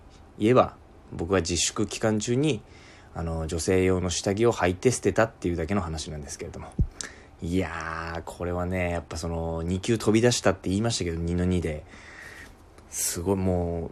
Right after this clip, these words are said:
う、もう図に、図に表して、もう見せたいぐらい、もう、どういう状況だったっていうか、もうちょっともう声だけっていうのがちょっと、なかなか残念で仕方ないんですけども。いやー、もうすごいですよね。やっぱり。あれを履ける今人生、は-、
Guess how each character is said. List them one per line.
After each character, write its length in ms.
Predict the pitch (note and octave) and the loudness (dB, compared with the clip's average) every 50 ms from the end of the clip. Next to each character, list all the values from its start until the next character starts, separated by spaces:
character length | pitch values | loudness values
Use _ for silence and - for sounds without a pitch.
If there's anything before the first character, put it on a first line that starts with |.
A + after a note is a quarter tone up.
| - - F2+ | -12 -10 -8
う、 20 | |
も 80 | F2+ F2 | -6 -6
う 60 | E2+ | -6
図 180 | - - A2+ A#2+ | -4 0 2 4
に、 240 | C3+ D3+ D#3+ D#3 A#2+ | 6 6 6 4 4
図 180 | G2+ A2 A#2+ | 4 6 6
に 180 | C#3 D#3 E3 D3+ | 8 8 8 8
表 320 | D3+ D3+ D#3+ D#3+ E3 E3+ | 8 10 10 10 10 8
し 80 | - - | 8 8
て、 180 | - G#2 F#2+ | 8 10 10
も 200 | F2+ F#2 F2+ F2 | 10 8 6 4
う 20 | E2+ | 6
見 100 | F#2 G2+ | 4 6
せ 160 | - E3 E3 | 6 6 8
た 140 | - F#3 F3+ | 10 10 10
い 40 | D3 | 10
ぐ 120 | A2 F2 | 10 6
ら 80 | E2+ D#2 | 6 2
い、 80 | - | -2
も 260 | - - D#2 - - - - - - - - - - - - - - | -6 -6 -8 -8 -10 -12 -18 -20 -20 -20 -20 -20 -20 -20 -16 -8 -2
う、 40 | |
ど 120 | F2 G2+ A#2 | 4 8 10
う 60 | B2 | 10
い 60 | A2+ | 10
う 20 | G2 | 10
状 160 | F2+ F2 E2 | 8 4 2
況 160 | D#2+ E2+ E2 | 2 0 -2
だ 60 | E2 | -2
っ 20 | D#2 | -4
た 160 | - - D#2 | -6 -8 -10
っ 20 | |
て 160 | - - - | -10 -10 -12
い 40 | - | -14
う 20 | - | -14
か、 80 | - - - - | -14 -16 -14 -14
も 60 | E2+ | -14
う 40 | D#2+ | -10
ち 120 | - - | -8 -6
ょ 40 | F#2 | -4
っ 20 | |
と 100 | - F2 | -2 -2
も 120 | E2 E2+ D#2+ | -4 -4 -4
う 20 | |
声 240 | - - A#2+ A#2 G#2 | 0 4 6 6 8
だ 100 | F#2+ F2 | 6 4
け 100 | - F2 | 4 0
っ 20 | E2 | 0
て 100 | - E2 | -2 -4
い 60 | D#2+ | -4
う 20 | |
の 60 | D#2 | -4
が 100 | D#2 D2+ | -4 -6
ち 140 | D2 - - | -6 -8 -8
ょ 20 | D#2 | -6
っ 20 | |
と、 220 | D#2+ D2+ D#2 D2+ D2 - - - - - - - - - - | -6 -6 -6 -6 -8 -12 -16 -18 -18 -20 -20 -20 -20 -10 -6
な 120 | E2+ F2 D#2+ | -4 -2 0
か 100 | F#2 F2+ | 2 2
な 60 | E2 | 2
か 60 | F2 | 2
残 260 | D#2+ - F2+ F2+ F#2+ | 2 2 2 4 4
念 120 | F#2+ F#2 F2+ | 4 2 2
で 60 | E2 | 2
仕 100 | - - | 0 -2
方 160 | - D#2+ E2 | -2 -4 -4
な 80 | E2 E2 | -4 -4
い 40 | |
ん 40 | E2 | -4
で 40 | D#2 | -6
す 80 | - - | -6 -6
け 100 | E2 D2 | -8 -8
ど 100 | D2+ D2+ | -8 -8
も。 460 | D2 D2+ D2+ C#2+ - - - - - - | -8 -10 -10 -10 -12 -14 -16 -18 -18 -14
い 140 | - - - | -12 -12 -12
や 360 | D#2 D2+ D2 D#2 D#2 D#2+ D#2+ D#2+ | -12 -12 -14 -14 -16 -14 -12 -12
ー、 20 | |
も 80 | D#2+ E2+ | -10 -8
う 20 | E2+ | -8
す 180 | - - - | -8 -8 -8
ご 320 | E2+ E2 E2 E2+ F2+ F#2 F#2+ | -8 -8 -6 -4 -2 0 0
い 140 | G2+ G2+ | 2 2
で 120 | G2 G#2 F#2+ | 2 0 0
す 180 | F2+ - - | 0 -2 -2
よ 100 | F#2 E2+ | -2 0
ね。 320 | F2 F2+ F#2+ G2 F#2+ - - - - - - | 2 2 2 2 2 -2 -8 -16 -20 -14 -8
や 140 | - E2+ E2 | -6 -6 -6
っ 60 | - - - - | -8 -10 -6 -2
ぱ 120 | - E2+ | 0 0
り。 140 | E2+ E2+ D#2+ - - - - - - - - - - - - - - - - - | 0 -2 -4 -8 -12 -20 -20 -20 -20 -20 -20 -20 -20 -20 -20 -20 -20 -18 -12 -8
あ 160 | - E2+ F2+ | -4 -2 2
れ 100 | G2+ G#2 | 2 2
を 80 | G#2 | 2
履 180 | G2+ - - G2+ | 2 0 -2 -2
け 180 | - - C3 C3+ | 4 8 8 10
る 100 | C#3+ C#3 | 10 8
今 200 | C#3 C#3 A#2+ F#2 | 8 6 4 4
人 220 | F2 F#2+ F#2 F2+ | 4 2 2 2
生、 340 | - - E2 D#2+ D#2 E2 - - | 2 0 0 -2 -2 -4 -8 -10
は-、 200 | - - - | -10 -8 -10